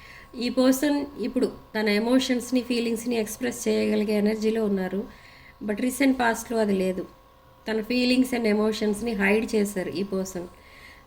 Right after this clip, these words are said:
ఓకే, so ఇది ఒక divine feminine and divine masculine energy, divine connection. So ఆ డివైన్ టైమింగ్ అనేది రాబోతుంది after lunar eclipse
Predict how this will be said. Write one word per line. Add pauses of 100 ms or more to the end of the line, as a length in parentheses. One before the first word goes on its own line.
ఓకే,
so
ఇది
ఒక
divine
feminine
and
divine
masculine
energy, (580)
divine
connection.
So
ఆ
డివైన్
టైమింగ్
అనేది (500)
రాబోతుంది
after (120)
lunar
eclipse